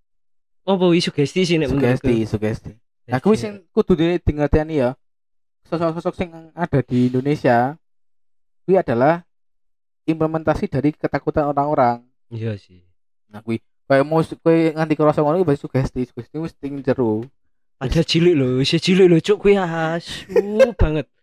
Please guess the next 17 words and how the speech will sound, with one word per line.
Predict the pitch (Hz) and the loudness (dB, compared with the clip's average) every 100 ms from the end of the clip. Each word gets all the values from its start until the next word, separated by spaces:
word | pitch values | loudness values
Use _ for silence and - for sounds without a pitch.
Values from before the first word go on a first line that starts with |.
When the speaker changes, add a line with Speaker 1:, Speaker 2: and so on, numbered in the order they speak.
| _ 339 311 - - | _ -10 -10 -12 -20
Speaker 1:
Sumpah, | - 147 143 | -12 -6 -2
dan | 156 180 | 2 2
kuwi | 170 | 4
aku | 240 240 | 4 4
ora | 269 | 2
ngomong | 269 269 | 2 2
karo | 262 254 | 2 0
sapa-sapa. | 247 247 240 262 - 185 180 | 0 0 0 0 2 2 2
Speaker 2:
Eh, | 139 - _ _ | 0 -4 _ _
nek | 370 160 - _ _ _ _ _ _ _ _ _ _ _ _ _ - | -6 -6 -8 _ _ _ _ _ _ _ _ _ _ _ _ _ -12
apa? | 147 226 - _ _ _ - | -4 -4 -4 _ _ _ -12
Nek | - | -6
berbicara | - 139 151 147 | -4 -2 0 0
sing | 143 170 | 0 -4
Mak | 165 156 | -6 -2
Lampir | 147 160 156 | -2 -2 -4
mau, | 120 | -8